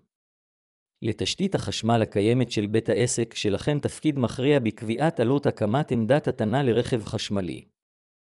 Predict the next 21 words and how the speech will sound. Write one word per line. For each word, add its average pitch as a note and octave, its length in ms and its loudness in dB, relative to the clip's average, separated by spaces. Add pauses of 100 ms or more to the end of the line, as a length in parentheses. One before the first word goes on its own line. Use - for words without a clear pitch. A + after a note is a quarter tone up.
(320)
אם E3+ 140 2
לבניין A#2+ 560 4
שלכם A#2 480 0
יש A2+ 160 0
קיבולת B2+ 460 2
חשמלית A#2+ 560 -2
מספקת B2 600 -2
ומגל A#2 420 2
ייעודי B2 400 2
ליד B2 400 4
מיקום C3+ 320 -2
הטעינה A#2 420 0
הרצוי, G#2 580 0 (500)
עלות A2 300 2
ההתקנה A#2 500 2
עשויה C3 420 2
להיות B2+ 360 2
נמוכה B2+ 420 0
יחסית. - 760 -6 (1000)
עם A#2+ 180 0
זאת, G#2 460 4